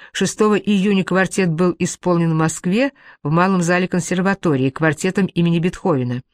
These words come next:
Издание «Партитура», Москва, советский композитор, шестьдесят седьмой год. Опус сто двадцать три. Предисловие к полному собранию моих сочинений, краткое размышление по поводу этого предисловия. Для голоса, баса и фортепиано.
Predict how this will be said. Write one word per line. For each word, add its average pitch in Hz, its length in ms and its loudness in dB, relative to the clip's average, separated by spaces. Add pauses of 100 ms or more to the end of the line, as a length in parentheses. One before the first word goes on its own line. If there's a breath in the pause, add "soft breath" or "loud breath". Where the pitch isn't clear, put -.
(340)
Издание 160 460 0
«Партитура», 220 640 -2
Москва, 196 480 -2
советский 170 420 -2
композитор, 156 640 -2
шестьдесят 170 400 -4
седьмой 151 320 -2
год. 131 340 -10 (800 soft breath)
Опус 277 360 0
сто 285 200 -2
двадцать 240 480 -2
три. 196 340 0 (500 soft breath)
Предисловие 233 560 0
к - 100 -8
полному 240 340 0
собранию 196 520 0
моих 190 260 0
сочинений, 220 720 0
краткое 190 420 -2
размышление 185 600 0
по 180 140 0
поводу 208 460 0
этого 185 220 -2
предисловия. 156 800 -2 (320 loud breath)
Для 170 240 2
голоса, 214 680 0
баса 240 440 -2
и 240 120 -4
фортепиано. 147 720 -2